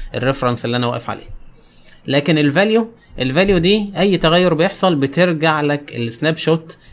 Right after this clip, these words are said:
بقيمه بال-، بالتري كلها، بالشجره كلها.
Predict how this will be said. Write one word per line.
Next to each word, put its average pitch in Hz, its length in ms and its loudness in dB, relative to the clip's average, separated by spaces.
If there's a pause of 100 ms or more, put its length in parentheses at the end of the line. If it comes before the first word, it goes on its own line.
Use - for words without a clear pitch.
(100)
بقيمه 156 720 2
بال-، 123 480 -4
بالتري 120 800 -2
كلها، 127 420 0
بالشجره 135 420 -2
كلها. 110 420 -8